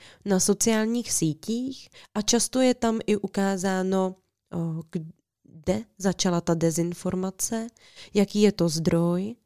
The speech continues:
a co na tom je za dezinformaci. Takže určitě předtím, než nějaký příspěvek přidáte, koukněte se na tento profil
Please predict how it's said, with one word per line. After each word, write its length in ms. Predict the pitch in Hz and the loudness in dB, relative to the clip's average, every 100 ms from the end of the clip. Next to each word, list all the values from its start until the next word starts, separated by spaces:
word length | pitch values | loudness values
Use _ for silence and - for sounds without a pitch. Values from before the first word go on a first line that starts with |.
| _ _ - | _ _ -2
a 240 | 190 185 175 - | 2 2 0 -2
co 160 | - | 2
na 160 | 233 190 | 4 2
tom 320 | - 208 226 233 | 4 2 2 2
je 200 | 214 190 | 2 4
za 140 | 196 | 4
dezinformaci. 1000 | 180 180 185 185 175 160 165 160 - 165 - _ _ _ _ _ _ _ _ _ _ _ | 4 2 2 0 -2 0 -2 -6 -10 -12 -14 _ _ _ _ _ _ _ _ _ _ _
Takže 600 | - 196 190 180 185 185 | 0 4 4 4 4 4
určitě 680 | - 202 - 247 240 190 185 - - | 2 -2 -2 -4 -2 -2 -2 -6 -8
předtím, 640 | - 208 - 190 185 190 | -4 -4 -4 0 2 2
než 360 | 190 175 170 - | 2 2 0 0
nějaký 500 | 202 190 185 190 185 | 2 2 0 -2 -2
příspěvek 880 | - - 175 - 196 175 165 165 - - | -2 -4 -4 0 0 0 -2 -4 -16 -8
přidáte, 680 | - 196 208 208 208 175 160 - - - | -4 0 2 0 -2 -6 -6 -14 -20 0
koukněte 560 | - 202 220 214 202 196 | 4 4 4 0 2 0
se 400 | - 196 185 180 _ _ _ _ _ _ _ _ _ - | 0 0 -2 -4 _ _ _ _ _ _ _ _ _ -8
na 140 | 190 | -4
tento 340 | 190 196 202 214 | 0 2 2 0
profil 580 | 190 160 - 233 247 | 2 -2 0 0 0